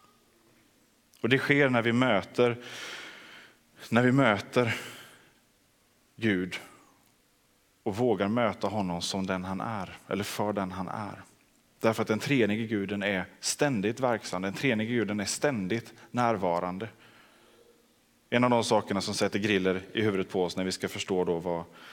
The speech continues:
eh, hur det är möjligt, hur kan han vara överallt samtidigt?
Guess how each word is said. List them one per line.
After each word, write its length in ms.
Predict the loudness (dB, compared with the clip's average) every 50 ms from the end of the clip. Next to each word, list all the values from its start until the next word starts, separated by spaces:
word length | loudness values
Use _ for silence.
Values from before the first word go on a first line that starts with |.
| -20 -20 -20 -20 -20 -20 -20 -20 -20 -14
eh, 120 | -12 -10
hur 280 | -8 -8 -6 -2 -2 2
det 140 | 4 4 4
är 40 | 4
möjligt, 400 | 4 2 0 -2 -4 -4 -2 -2
hur 60 | 0
kan 180 | 0 2 0
han 80 | 2 2
vara 280 | 2 2 0 0 -2 -2
överallt 460 | -2 0 0 0 0 -2 -2 -4 -6 -8
samtidigt? 760 | -10 -8 -10 -10 -10 -10 -10 -10 -10 -12 -16 -20 -20 -20